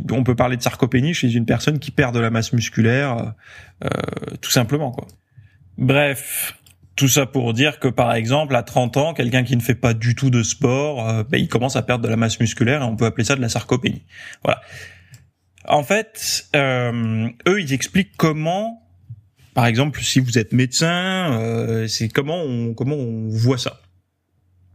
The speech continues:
Ah ben, ils expliquent, la force musculaire peut être évaluée par le temps que le patient met à se lever cinq fois de sa chaise, plus ou moins quinze secondes, et ou par la force de préhension en kilos d'un dynanomètre,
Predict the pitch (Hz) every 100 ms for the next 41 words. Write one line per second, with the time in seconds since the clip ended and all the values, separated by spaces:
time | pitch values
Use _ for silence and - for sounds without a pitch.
0 | _ _ _ _ - 98 123 120 117 -
1 | 202 160 127 160 170 160 - 185 180 151
2 | 156 - 156 151 143 151 160 135 127 123
3 | 165 170 160 127 127 127 - 165 147 151
4 | 131 147 147 143 151 156 - - 170 -
5 | 165 190 - _ _ _ _ _ _ -
6 | 151 175 170 - 139 120 - _ _ _
7 | _ _ _ _ _ _ _ _ - 117
8 | 123 147 135 139 127 143 127 113 - -
9 | - - - - 131 165 180 160 123 120
10 | - 151 131 127 156 139 127 175 143 117
11 | - 143 135 165 - - - - 120 127
12 | 123 151 165 156 135 113 -